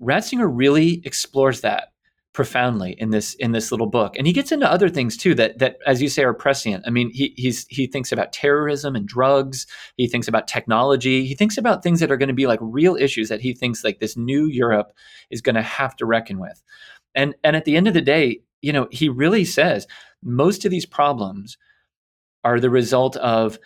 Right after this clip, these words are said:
a kind of longing for reality. A lo-, it's a kind of, it's almost a kind of mystical, um, the, the, the question is sort of more spiritual and mystical than it is kind of economic and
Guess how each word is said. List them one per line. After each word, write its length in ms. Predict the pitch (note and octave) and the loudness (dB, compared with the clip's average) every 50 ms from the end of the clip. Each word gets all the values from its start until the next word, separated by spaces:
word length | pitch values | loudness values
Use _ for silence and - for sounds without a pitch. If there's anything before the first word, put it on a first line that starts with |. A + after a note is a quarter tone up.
| _ _ _ | _ _ _
a 100 | - - | -8 -8
kind 200 | - - B2+ A#2+ | -6 -4 -2 -2
of 80 | A#2 A2 | -2 -2
longing 640 | A#2 A2+ A2 A2 A2+ A#2 B2 C3 C#3 C#3+ D3 C#3+ C#3+ | -4 -2 0 2 2 4 2 2 2 0 -2 -2 -4
for 540 | - - A#2+ A2+ A2+ A2 A2 A2+ A#2 A#2 - _ _ _ _ _ _ _ _ - | -4 0 2 4 4 4 4 2 -2 -6 -12 _ _ _ _ _ _ _ _ -4
reality. 520 | A#2+ B2+ B2+ B2+ D#3+ A3 G#3 A#2 G2+ G#2 - | 0 0 0 0 0 0 0 0 0 0 0
A 100 | - A#2+ | 0 0
lo-, 160 | A#2 B2 B2+ | 2 2 0
it's 220 | - - C3+ B2 D#3 | 0 0 -2 -2 -2
a 80 | C#3+ | -2
kind 220 | - - C#3+ C#3 C#3 | -2 -2 -4 -4 -4
of, 60 | - | -4
it's 100 | - - | -2 -2
almost 260 | C#3+ D3+ D#3 D3+ - | 0 0 0 -2 -4
a 60 | C3+ | -4
kind 160 | - - B2 | -4 -2 -2
of 100 | A#2+ G#2 | -2 -2
mystical, 840 | A2+ A2+ B2 C3+ C3+ - - A#2 - A#2+ A#2 A2+ A2 G#2+ G#2 G#2+ - _ _ _ _ _ _ _ _ _ | 0 0 0 0 -2 -2 -6 -4 -2 0 2 4 4 2 2 -2 -6 _ _ _ _ _ _ _ _ _
um, 380 | - B2 B2 A2 G#2 G#2+ G#2 G#2 _ _ _ _ _ _ _ _ _ _ _ _ _ _ _ _ _ _ - - _ _ | -2 0 2 0 0 -2 -4 -6 _ _ _ _ _ _ _ _ _ _ _ _ _ _ _ _ _ _ -20 -20 _ _
the, 160 | - C#3 D3 - | -4 -2 -2 0
the, 200 | - A#2+ D3 - - | 0 0 -2 -2 -2
the 120 | B2+ C#3 C3+ | -2 -2 0
question 300 | - D#3+ D#3 - F3 D3+ | 0 0 0 2 0 0
is 100 | C3 - | 0 0
sort 120 | D3+ C3 | -2 -2
of 60 | A#2+ | 0
more 140 | B2+ C3+ C3 | 0 0 0
spiritual 440 | C3 - - C#3+ C#3 C3+ - - B2 | 0 2 2 2 2 2 2 0 0
and 80 | A2+ | 0
mystical 460 | A2+ A#2+ A#2+ - A#2+ - A#2 G#2 G#2 G#2+ | 0 0 -2 -4 -4 -2 -2 -2 0 0
than 180 | A#2 A#2 A2 | 0 0 0
it 80 | A2 - | 0 0
is 400 | A#2 A#2 A2 A2 G#2+ G#2 - - - - - - _ | 2 4 6 6 4 4 0 -4 -16 -20 -20 -16 _
kind 140 | - A#2 A2 | -6 -4 -4
of 100 | A2 - - - | -4 -6 -6 -2
economic 800 | B2+ A#2 A2 - A#2 A2 G#2+ G#2+ G#2+ G#2+ G#2+ G#2+ G#2+ G#2 G2+ - | -2 0 0 0 0 2 2 2 2 2 2 2 2 0 0 -2
and 280 | A2 G#2+ G#2+ G#2 G#2+ | -2 -2 -2 -2 -6